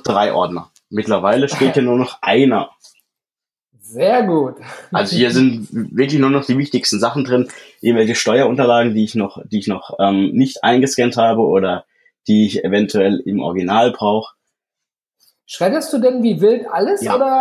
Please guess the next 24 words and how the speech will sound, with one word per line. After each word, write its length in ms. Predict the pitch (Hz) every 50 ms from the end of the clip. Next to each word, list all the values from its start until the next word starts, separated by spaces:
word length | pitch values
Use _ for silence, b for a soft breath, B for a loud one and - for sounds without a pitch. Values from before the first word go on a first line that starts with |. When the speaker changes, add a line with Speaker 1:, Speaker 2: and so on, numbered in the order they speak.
| 254 240
Speaker 2:
hast 100 | 240 -
Speaker 1:
alles, 240 | 240 240 262 - 262
Speaker 2:
du 60 | 254
dich 80 | 247 240
Speaker 1:
komplett 360 | 247 240 - 240 233 240 -
Speaker 2:
vor 60 | - -
Speaker 1:
alles. 240 | 202 202 190 -
Also 200 | - 110 107 110
ich 260 | - 120 117 - 101 107
werfe 420 | 117 123 131 131 - - 135 -
eigentlich 340 | 87 110 117 123 123 117 -
kein 260 | - 123 123 131 131
Blatt 180 | 131 123 123 -
Papier 320 | 120 104 - 120 117 110
weg, 160 | 120 123 120
ohne 220 | - 98 113 113 107
dass 180 | 104 101 -
es, 380 | 101 98 - - - - - _ _ _ -
ja, 200 | 95 101 98 95
geschreddert 460 | 90 95 - - 98 90 95 85 78
ist, 200 | 82 - - 85
weil 180 | 87 95 95
im 100 | 80 90
Regelfall 580 | 90 98 117 131 139 139 - 143 131 131 135 131